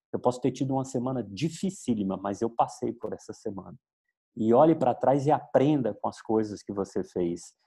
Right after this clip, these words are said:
Eu tenho que aprender com os erros e com os acertos, porque é só assim que eu vou evoluindo, né? Então, na medida em que eu vou evoluindo,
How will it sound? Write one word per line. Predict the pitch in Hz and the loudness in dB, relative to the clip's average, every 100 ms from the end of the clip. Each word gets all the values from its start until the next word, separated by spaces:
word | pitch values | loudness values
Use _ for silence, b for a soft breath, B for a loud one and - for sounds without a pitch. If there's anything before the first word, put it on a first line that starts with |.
| _ _ | _ _
Eu | 101 - - | -10 -6 0
tenho | 127 135 | 0 0
que | |
aprender | 147 123 113 135 | -4 -2 -2 -2
com | 143 | -2
os | 135 104 | -2 0
erros | 139 233 131 95 | 2 2 0 -2
e | 104 | -4
com | 101 107 | -2 -4
os | 95 | -2
acertos, | 92 - 98 87 87 - - _ _ _ _ | -4 -4 -4 -4 -6 -14 -20 _ _ _ _
porque | 110 107 | -4 0
é | 113 | 0
só | - 135 | 2 0
assim | 135 - 127 139 | 0 -2 -2 0
que | 143 | 0
eu | 135 | 0
vou | 117 123 | 2 2
evoluindo, | 127 123 139 156 123 95 90 90 _ - | 2 0 0 0 -2 -4 -8 -12 _ -6
né? | 104 104 b _ | -6 -6 b _
Então, | 104 117 | -2 0
na | 117 | 0
medida | 113 110 120 | 0 0 -2
em | 117 | -2
que | 120 | -2
eu | 110 | -2
vou | 101 147 | 0 2
evoluindo, | 160 120 110 107 123 131 131 | 2 0 -2 0 -2 -2 -4